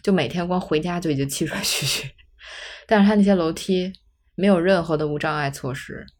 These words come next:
就全是楼梯，没有任何的，其-，就不说电梯了，坡儿都很少有。我不知道是怎么想的，是 <laughs> 默认来这边的人就是为了爬山而来的吗？可能吧。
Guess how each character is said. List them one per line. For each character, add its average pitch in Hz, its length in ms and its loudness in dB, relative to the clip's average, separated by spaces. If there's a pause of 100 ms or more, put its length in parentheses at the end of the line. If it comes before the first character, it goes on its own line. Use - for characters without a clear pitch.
(300)
就 202 120 2
全 180 240 4
是 180 60 2
楼 151 140 4
梯， 147 180 -4
没 147 100 -2
有 156 80 -4
任 151 160 0
何 147 140 -4
的， 120 340 -4 (240)
其-， - 200 -10 (180)
就 208 140 4
不 190 80 0
说 196 120 4
电 196 240 6
梯 143 200 -4
了， 120 80 -4
坡 - 280 0
儿 170 80 2
都 170 140 -2
很 143 240 -4
少 131 160 -6
有。 - 300 -10 (140)
我 135 200 0
不 - 220 -8
知 151 120 -2
道 139 160 2
是 143 200 -2 (100)
怎 131 100 -4
么 131 120 -4
想 120 320 -4
的， - 180 -14
是 143 400 -4 (440)
<laughs> - 440 -20
默 160 240 2
认 151 180 4
来 127 160 0
这 147 120 -2
边 143 120 0
的 135 80 -2
人 123 240 -2
就 143 160 -2
是 143 120 -4
为 143 100 0
了 135 60 -2
爬 139 240 -6
山 160 180 -4
而 151 120 0
来 127 160 -2
的 143 40 -4
吗？ 151 240 -4 (280)
可 - 120 -8
能 120 140 -4
吧。 131 180 -2